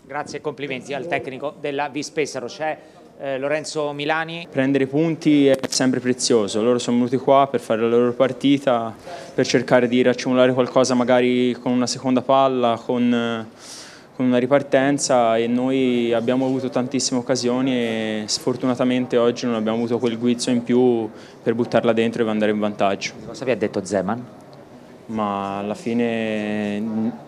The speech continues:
Speaker 2: ad, ad oggi niente di che, sicuramente potevamo fare di più in fase realizzativa, però secondo me, per la mia opinione, abbiamo creato tanto e quindi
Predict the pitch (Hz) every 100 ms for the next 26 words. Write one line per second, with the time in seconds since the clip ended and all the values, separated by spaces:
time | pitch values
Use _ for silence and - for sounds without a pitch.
0 | - 120 135 120 135 156 143 131 131 123
1 | 120 113 113 110 117 104 95 92 - -
2 | - 120 123 120 127 127 120 117 110 104
3 | 101 - - - - - - - - -
4 | 151 151 147 143 139 123 120 135 139 127
5 | - 120 127 117 117 120 135 - 113 127
6 | 117 110 104 107 101 110 110 101 - -
7 | - - - - - 117 117 127 131 127
8 | 123 - - - - - 120 117 117 120
9 | 127 123 123 131 120 117 113 113 110 107
10 | - - - - - - 127 127 135 135
11 | 123 127 139 143 139 127 120 117 127 127
12 | 127 123 117